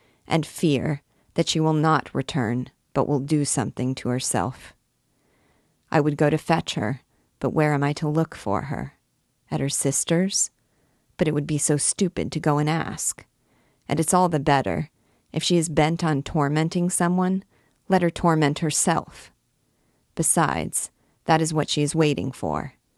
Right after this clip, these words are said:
and next time it would be worse still.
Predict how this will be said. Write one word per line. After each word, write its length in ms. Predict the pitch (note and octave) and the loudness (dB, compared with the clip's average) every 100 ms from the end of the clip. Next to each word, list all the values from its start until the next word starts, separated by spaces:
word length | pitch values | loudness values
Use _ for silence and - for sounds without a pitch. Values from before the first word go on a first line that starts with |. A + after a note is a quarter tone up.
| _ _ _ | _ _ _
and 180 | D#3+ D#3 | 0 2
next 300 | D3 - - | 2 0 -4
time 260 | D3+ C#3 | -2 0
it 80 | C3+ | 2
would 160 | - C#3+ | 2 2
be 100 | D3+ | 2
worse 300 | C#3+ D3 - | 2 0 0
still. 540 | - D3 A2+ - C#3+ | 0 0 0 -4 -8